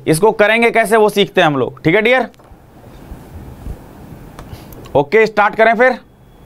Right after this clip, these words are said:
तो देखिए इसको कैसे बनाएंगे, चीज़ों को समझते हैं।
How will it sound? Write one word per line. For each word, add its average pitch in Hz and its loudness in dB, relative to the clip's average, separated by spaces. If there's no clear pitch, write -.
तो 156 4
देखिए 208 2
इसको 240 0
कैसे 220 2
बनाएंगे, 180 2
चीज़ों 190 2
को 214 2
समझते 202 0
हैं। 113 -2